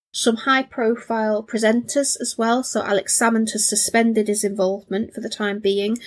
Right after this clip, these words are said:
so has one of the key presenters on R T France. And it's almost like,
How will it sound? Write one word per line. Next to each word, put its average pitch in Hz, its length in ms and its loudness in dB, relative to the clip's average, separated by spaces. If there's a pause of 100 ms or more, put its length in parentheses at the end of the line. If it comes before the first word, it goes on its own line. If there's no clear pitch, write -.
(140)
so - 220 4
has 214 140 4
one 208 160 2
of 214 100 -2
the 208 80 -4
key 214 460 -4
presenters 202 440 -2
on 202 180 -2
R 294 220 -4
T 220 160 -8
France. - 600 -4 (200)
And 233 460 4 (100)
it's 226 240 4
almost 254 640 4
like, 208 400 4